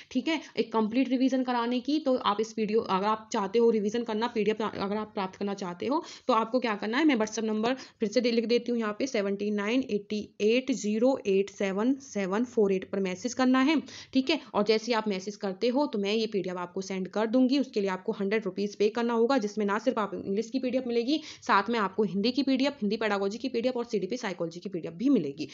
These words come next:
तो ये तीनों पीडीएफ़ आपको हंड्रेड रुपीज़ में मिल जाएंगी, जिससे क्या है, एग्जाम से पहले एक बार, एक दो बार आपको वीडियो देखनी है, चीज़ों को समझना है और एग्जाम से पहले आपको मोटे मोटे उस पीडीएफ़ के through अपना रिवीजन कर लेना है, ठीक है, जिससे आप चीज़ों को ना भूलें। इन तीनों ही पीडीएफ़ में मैंने कंप्लीट आपका निचोड़ दिया है, सारी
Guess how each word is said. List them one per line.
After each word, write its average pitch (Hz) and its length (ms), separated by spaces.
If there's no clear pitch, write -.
तो 254 60
ये 247 80
तीनों 247 240
पीडीएफ़ 220 320
आपको 196 180
हंड्रेड 196 260
रुपीज़ 190 340
में 185 60
मिल 208 180
जाएंगी, 247 380
जिससे 233 280
क्या 254 140
है, 233 140
एग्जाम 202 340
से 269 160
पहले 208 260
एक 202 160
बार, 208 140
एक 196 120
दो 220 120
बार 214 120
आपको 190 220
वीडियो 185 260
देखनी 240 300
है, 277 100
चीज़ों 190 200
को 190 120
समझना 190 380
है 262 140
और 233 60
एग्जाम 214 280
से 269 120
पहले 202 220
आपको 185 260
मोटे 185 240
मोटे 175 260
उस 214 140
पीडीएफ़ 180 320
के 208 140
through 285 260
अपना 233 200
रिवीजन 202 380
कर 185 180
लेना 160 260
है, 156 160
ठीक 262 140
है, 302 60
जिससे 214 200
आप 190 120
चीज़ों 190 200
को 247 120
ना 175 180
भूलें। 156 220
इन 247 200
तीनों 262 240
ही 294 140
पीडीएफ़ 220 300
में 220 140
मैंने 196 240
कंप्लीट 202 420
आपका 208 240
निचोड़ 226 380
दिया 254 200
है, 262 160
सारी 190 260